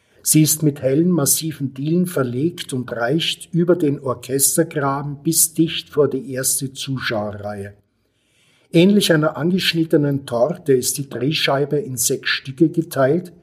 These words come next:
von deren Außenrändern die Holzlatten quer über den Mittelpunkt zulaufen.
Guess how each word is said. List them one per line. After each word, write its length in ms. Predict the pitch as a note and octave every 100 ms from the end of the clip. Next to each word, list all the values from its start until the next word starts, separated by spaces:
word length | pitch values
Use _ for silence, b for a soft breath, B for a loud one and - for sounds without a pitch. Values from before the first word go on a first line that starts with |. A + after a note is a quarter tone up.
| b b b b b
von 200 | E3+ C#3+
deren 240 | D#3 D3+
Außenrändern 1000 | - D#3 F3+ - D3 A#2 B2 D3 E3 F3+
die 160 | D#3+ G#2+
Holzlatten 880 | B2+ E3 - - A#2+ B2 - D3+ -
quer 560 | A#2+ B2+ C#3+ F3+ G3
über 200 | F3 C#3
den 280 | C3+ B2+ B2+
Mittelpunkt 800 | C3+ D3+ C#3+ - C#3 B2+ - -
zulaufen. 760 | - - C#3 A2 F#2+ F#2 - G2